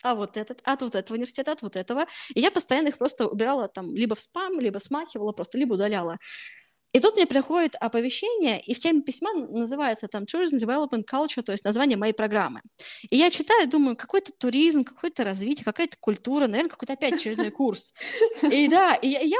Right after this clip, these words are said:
просто посмо-, посмотрела в телефон, а я была еще на работе тогда, посмотрела и подумала: «Ну ладно, потом посмотрю. Может, что-нибудь интересное, может, еще что-нибудь пройду, пока жду результатов».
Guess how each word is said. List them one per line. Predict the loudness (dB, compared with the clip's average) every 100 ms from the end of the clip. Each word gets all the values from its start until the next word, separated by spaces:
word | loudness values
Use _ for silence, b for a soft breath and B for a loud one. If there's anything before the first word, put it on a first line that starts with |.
| -2
просто | -4 -6 -12
посмо-, | -6 -2 -2
посмотрела | -2 0 2 2
в |
телефон, | -2 -4 -2
а |
я | -2
была | -4 -8
еще | -8 -6
на | -4
работе | -4 -4 -6
тогда, | -4 -4 -2
посмотрела | 0 0 2 4 6 6
и | 2
подумала: | -4 -6 -8 -8
«Ну | -8
ладно, | -10 -12
потом | -10 -10 -8
посмотрю. | -6 -8 -8 -10 -10 -14 B
Может, | 2 6
что-нибудь | 6 6 2
интересное, | 2 2 2
может, | 2 2
еще |
что-нибудь | -2 -4
пройду, | -4 -4 -6 -8 -12 B B B
пока | 0 0
жду | -2
результатов». | -2 -4 -4 -6 -8